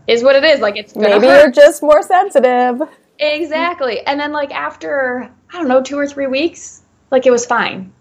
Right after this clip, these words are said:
Speaker 1: Like, it just, just went away on its own. And I just kind of was like, "Well, duh, like, I'm having someone, some baby suck on my boob for, like, ten hours a day when my boobs have never been sucked on that much before. Let's be real." <laughs> Like, <laughs> they just aren't ready for that. So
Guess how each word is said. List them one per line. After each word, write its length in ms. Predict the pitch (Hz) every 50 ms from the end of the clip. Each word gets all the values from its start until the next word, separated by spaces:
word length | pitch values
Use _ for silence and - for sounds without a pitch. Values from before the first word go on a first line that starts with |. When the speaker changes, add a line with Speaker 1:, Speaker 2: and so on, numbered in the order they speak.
| _ _
Speaker 1:
Like, 140 | - 214
it 60 | 220 220
just, 160 | 226 220 -
just 200 | 233 233 233 233
went 160 | 226 233 247
away 220 | 247 233 220 214
on 120 | 208 196 190
its 140 | 190 190 -
own. 380 | - 214 202 180 165 170 185
And 120 | - 214 214
I 100 | 208 208
just 180 | 220 214 -
kind 100 | - 240
of 80 | 240 233
was 120 | 233 226
like, 280 | 233 240 240 233 - _ _ _ _ _ _ _ _ _
"Well, 140 | 320 285 262 254 - _
duh, 340 | - 294 330 330 277 277 277
like, 200 | 269 247 240 247
I'm 140 | 240 240 247
having 320 | 240 262 277 277 285 262
someone, 380 | 269 - 277 254 254 254 - - _ _ _ _
some 280 | _ _ - 262 254 240
baby 360 | 254 262 277 302 269 269 262
suck 240 | 262 - 262 262 -
on 100 | 269 262
my 120 | 254 240
boob 300 | 226 214 262 302 277 -
for, 100 | - 208
like, 180 | 202 196 196 196 -
ten 220 | - - 220 202
hours 300 | 180 175 170 160 190 190
a 40 | 185
day 260 | 170 175 180 185 202
when 440 | 214 214 196 190 196 190 196 208 - _ _ _ _ _ _ _ _ _ _ _ _ _ _ _ _ - _ _
my 180 | - 143 165 202
boobs 220 | 196 214 233 240
have 120 | 277 254
never 220 | 247 277 277 269 285
been 140 | 294 302 294
sucked 260 | 294 311 349 339 -
on 160 | 226 190 190
that 120 | 190 -
much 180 | - - 196 -
before. 320 | - 185 - - - -
Let's 200 | 175 - - -
be 120 | 240 262 262
real." 380 | 277 311 285 220 175 - -
<laughs> 60 | - 208
Like, 340 | 190 190 185 180 - _ _ _
<laughs> 680 | _ 254 254 - _ _ _ _ 330 - - _ _
they 720 | - 214 214 _ - - - - - - - - 220 254 262
just 200 | 285 294 294 -
aren't 240 | 240 277 285 254
ready 240 | 285 311 294 294 294
for 140 | - 214 202
that. 300 | 175 165 165 - - -
So 460 | - - 269 247 220 214 214 220 226